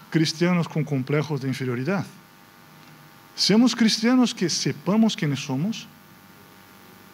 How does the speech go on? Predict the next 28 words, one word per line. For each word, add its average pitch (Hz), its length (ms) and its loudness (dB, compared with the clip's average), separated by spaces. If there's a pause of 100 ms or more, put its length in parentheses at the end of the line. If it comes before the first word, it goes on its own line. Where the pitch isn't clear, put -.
(680)
porque 185 400 4
si 175 140 4
nosotros 202 340 4
tenemos 214 260 6
que 175 100 2
cambiar 147 320 2
el 127 100 0
mundo, 202 440 2 (520)
Algo 147 240 2
tenemos 175 340 2
que 180 100 -2
tener, 147 380 0
¿no? 226 180 -2 (1120)
Algún 160 340 4
tipo 214 280 4
de 214 100 6
valor 151 480 4
tenemos 143 360 0
que 131 100 -4
dar, 214 260 -2
porque 131 260 -2
si 143 120 -4
no, 160 160 0
no 294 60 -2
vamos 302 180 2
a 226 60 2
cambiar 127 300 0
nada. 254 260 0